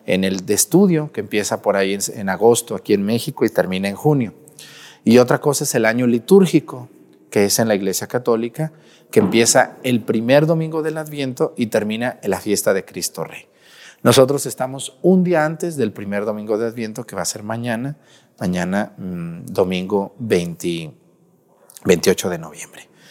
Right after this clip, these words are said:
Mañana se llevan las, la corona de Adviento a bendecir. Yo creo que ya vieron el video ustedes de la corona del Adviento que subimos el miércoles pasado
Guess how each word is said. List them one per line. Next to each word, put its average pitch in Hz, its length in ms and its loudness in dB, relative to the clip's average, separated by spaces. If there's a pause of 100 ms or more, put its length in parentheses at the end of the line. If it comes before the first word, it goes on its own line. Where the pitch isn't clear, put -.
(280)
Mañana 107 380 4
se 107 140 0
llevan 101 300 2
las, 95 240 -6
la 107 140 -8
corona 98 360 0
de 95 80 -4
Adviento 95 460 -4
a - 20 -4
bendecir. 90 480 0
Yo 123 140 0
creo 104 120 -2
que 101 120 -10
ya 101 120 2
vieron 98 300 -4
el 87 140 -8
video 90 280 0
ustedes 95 520 -8 (420)
de 98 100 2
la 90 140 2
corona 92 320 -6
del 90 160 -8
Adviento 98 400 -4
que - 80 -8
subimos 90 480 -2
el 92 80 -2
miércoles 95 460 -4
pasado 120 500 -2